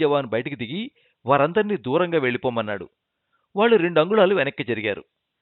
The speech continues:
కారులోంచి, "భూతాలు, చీమలు, నే రాను, కండలు తినేసి నన్ను చంపేస్తాయి, పగబట్టేస్తాయి, తినేస్తాయి, చంపేస్తాయి. అవిగో చీమల కొంపలు,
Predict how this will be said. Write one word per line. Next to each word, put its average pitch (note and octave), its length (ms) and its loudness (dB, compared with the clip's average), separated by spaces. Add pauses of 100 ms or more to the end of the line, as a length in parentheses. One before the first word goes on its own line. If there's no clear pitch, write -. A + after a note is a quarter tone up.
(380)
కారులోంచి, F#3+ 760 0 (160)
"భూతాలు, F#3+ 440 -2 (220)
చీమలు, A3 300 4 (160)
నే F#3+ 100 2
రాను, G3+ 340 4 (240)
కండలు G3 260 2
తినేసి A3+ 300 -2
నన్ను G#3+ 260 -2
చంపేస్తాయి, G#3+ 480 2 (260)
పగబట్టేస్తాయి, A#3 640 2 (220)
తినేస్తాయి, B3+ 480 4 (160)
చంపేస్తాయి. B3 500 2 (640)
అవిగో A#3 260 4
చీమల A3+ 340 2
కొంపలు, A#3 400 -2